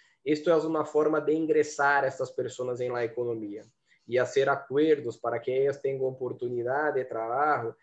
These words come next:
y con el tiempo también puedan ahí tener mejores condiciones de vida. E-, el ejemplo también de, de, de, de la empresa, de, de la pyme en, en Perú, que trabaja con los artesanos también. Entonces, yo, en mi opinión, la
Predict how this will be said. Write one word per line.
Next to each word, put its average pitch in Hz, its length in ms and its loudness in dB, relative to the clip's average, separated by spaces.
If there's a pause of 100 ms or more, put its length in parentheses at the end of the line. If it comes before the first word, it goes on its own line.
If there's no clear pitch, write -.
(140)
y 127 100 -8
con 131 160 -2
el 131 160 -4
tiempo 131 380 -4
también 123 500 -4
puedan 120 400 -4
ahí 117 220 -4
tener 117 300 -4
mejores 117 440 -4
condiciones 117 540 -8
de 117 140 -2
vida. 101 300 -12 (540)
E-, 131 160 -4
el 156 120 6
ejemplo 202 360 4
también 175 460 2
de, 165 180 2
de, 147 220 0
de, 135 220 4
de 135 120 0
la 131 60 0
empresa, 135 680 2
de, 123 140 -4
de 131 120 -2
la 127 180 -2
pyme 135 540 -2
en, 127 240 -10
en 123 80 -16
Perú, 143 440 -2
que 127 120 -8
trabaja 131 400 -4
con 131 100 -8
los 127 160 -8
artesanos 131 840 -2
también. 131 600 -2 (320)
Entonces, 165 720 0
yo, 147 440 6
en 143 120 0
mi 170 100 2
opinión, 160 600 0
la 127 200 -2